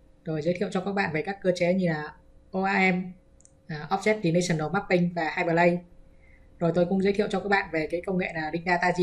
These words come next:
P A. Thì đây là một cái công nghệ để hỗ trợ chúng ta thực hiện, ờ, các chức năng như là tương tác với lại database như là create, update, delete, vân vân. Và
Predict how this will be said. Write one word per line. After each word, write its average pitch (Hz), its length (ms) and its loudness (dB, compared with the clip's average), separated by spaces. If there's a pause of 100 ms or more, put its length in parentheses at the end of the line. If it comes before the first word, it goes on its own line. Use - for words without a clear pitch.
P - 40 -6
A. 180 140 4 (520)
Thì 160 120 -2
đây 175 140 6
là 165 60 2
một 156 100 -2
cái 165 140 -2
công 190 120 2
nghệ 185 180 0
để 156 180 -2
hỗ - 180 -12
trợ 190 200 -2
chúng 180 180 -2
ta 185 180 0
thực 170 100 -2
hiện, 180 180 2 (880)
ờ, 165 140 -8
các 202 160 0
chức 226 140 2
năng 185 280 4
như 175 100 6
là 151 320 0 (600)
tương 180 160 4
tác 202 340 4
với 175 100 4
lại 185 140 0
database 175 380 4
như 175 120 4
là 151 380 -2 (560)
create, 175 360 4
update, 214 320 2 (500)
delete, 180 300 2 (180)
vân 175 140 2
vân. 180 140 6 (1160)
Và 156 440 -2